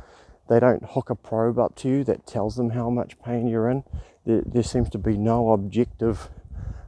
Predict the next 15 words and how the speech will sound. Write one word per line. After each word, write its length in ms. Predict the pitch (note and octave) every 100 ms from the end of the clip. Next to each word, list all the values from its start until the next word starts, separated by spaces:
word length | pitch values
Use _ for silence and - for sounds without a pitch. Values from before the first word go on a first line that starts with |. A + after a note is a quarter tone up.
| -
way 340 | A2 B2 A2
of, 320 | G2+ G2 - _ _ - _ _
uh, 180 | A2 G2
measuring 600 | G#2 A2 A2+ A#2+ A#2+ A2 _ _ -
how 160 | A#2 G#2+
much 260 | A2 - -
pain 340 | G#2+ G2+ G2+
somebody 420 | - G#2+ G#2 G2
is 240 | G2 G2+ -
in. 200 | G#2 C3+ _ _ _ _ _ - _ - -
But 400 | A2 G#2 A2 - - _ -
it's 200 | A#2+ -
true 460 | - D#3+ D#3+ D3+ - - _ _ -
and, 400 | G#2+ G#2+ G#2 A2
uh, 200 | G#2+